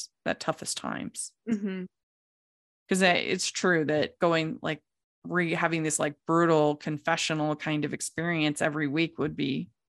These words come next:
Speaker 1: hard.
Speaker 2: Yeah. But that's one thing I liked about this group is that they, they didn't just, like, sit in a circle and let's talk about things. They, like, went out and did things together. Like, they
Speaker 1: Yeah,
Speaker 2: really
Speaker 1: that's true.
Speaker 2: built that community with one another. And I think that also helped, you know, create a trust between,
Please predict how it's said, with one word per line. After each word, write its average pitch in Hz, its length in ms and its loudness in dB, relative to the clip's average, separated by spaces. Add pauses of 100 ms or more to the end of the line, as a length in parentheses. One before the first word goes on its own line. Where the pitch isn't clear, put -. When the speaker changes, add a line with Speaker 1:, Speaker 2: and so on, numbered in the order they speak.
(380)
Speaker 1:
hard. 78 300 -4 (500)
Speaker 2:
Yeah. 202 300 -4 (720)
But 269 40 6
that's 359 120 2
one 494 140 0
thing 466 140 4
I 302 40 6
liked 277 220 4
about 262 160 4
this 233 160 0
group 247 240 0
is 226 100 4
that 233 180 4
they, 214 540 2
they 233 160 2
didn't 311 240 -2
just, 302 160 -6
like, 254 220 4
sit 220 260 4
in 220 60 -2
a 226 40 -4
circle 202 440 0
and 190 180 0
let's 196 160 -4
talk 196 220 -4
about 190 180 -4
things. 190 220 -2
They, 233 180 6
like, 254 140 6
went 262 120 4
out 254 100 6
and 240 100 0
did 330 160 -2
things 302 240 0
together. 269 400 4
Like, 254 180 2
they 180 60 6
Speaker 1:
Yeah, 175 180 8
Speaker 2:
really 170 120 8
Speaker 1:
that's - 120 -2
true. 190 240 4
Speaker 2:
built 311 320 4 (220)
that 226 300 2
community 247 840 -2
with 302 160 -6
one 302 140 0
another. 294 320 0
And 233 180 2
I 226 60 0
think 220 160 0
that 208 80 0
also 196 400 0
helped, 196 380 -4
you 196 80 -6
know, 170 100 -8
create 190 240 -6
a 147 60 -4
trust 226 460 0
between, 285 640 -2